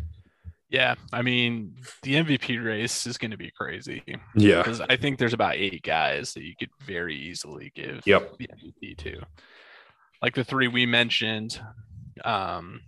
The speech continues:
Speaker 1: you can definitely give it to Jokic, Ja, Giannis, Kevin Durant easily.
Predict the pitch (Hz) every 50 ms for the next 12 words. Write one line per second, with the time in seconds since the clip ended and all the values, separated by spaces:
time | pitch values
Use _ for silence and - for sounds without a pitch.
0 | - - - - _ _ _ _ _ _ _ _ _ - 131 131 - 123 117 -
1 | 110 113 - - 120 101 92 87 - 98 101 - - 85 78 - - - _ _
2 | - - _ _ - - 107 110 110 110 107 110 - 110 104 104 101 95 - -
3 | - - 107 107 101 104 104 101 101 101 110 - - - _ _ _ _ _ -
4 | - - _ _ _ _ _ _ - - 123 123 123 120 120 120 117 117 - -
5 | - - - - - - - - - - 131 123 127 120 117 110 107 104 104 98
6 | 101 101 95 90 - - 85 95 104 131 139 92 95 98 92 90 90 101 117